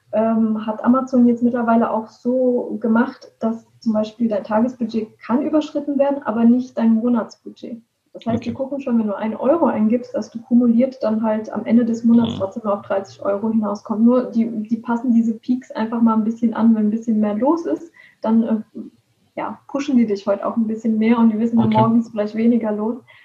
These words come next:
Speaker 1: Aber am Ende des Monats kommst du auf deine dreißig Euro beispielsweise.
Speaker 2: Okay. Lass uns noch mal kurz auf diesen Amazon-Shop zurückgehen.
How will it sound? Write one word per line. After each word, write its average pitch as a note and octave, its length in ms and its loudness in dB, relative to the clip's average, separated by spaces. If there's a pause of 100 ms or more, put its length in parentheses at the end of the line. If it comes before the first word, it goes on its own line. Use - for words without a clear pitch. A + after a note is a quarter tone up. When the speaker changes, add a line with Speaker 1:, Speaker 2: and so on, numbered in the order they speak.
(100)
Speaker 1:
Aber G#3+ 160 -4
am G#3+ 120 0
Ende A#3+ 200 4
des A3+ 180 -2
Monats A#3 560 2
kommst A3 300 -8
du A3 140 -4
auf G#3 180 -8
deine G#3 220 -10
dreißig G#3+ 440 -12
Euro G#3+ 280 -10
beispielsweise. A#3 640 -14 (440)
Speaker 2:
Okay. A#2+ 320 -2 (500)
Lass C3 220 0
uns G3 200 0
noch F3 80 4
mal E3 100 4
kurz E3 240 -2
auf C#3+ 140 -4
diesen C3+ 280 0
Amazon-Shop G#2+ 640 -2
zurückgehen. F2+ 540 -4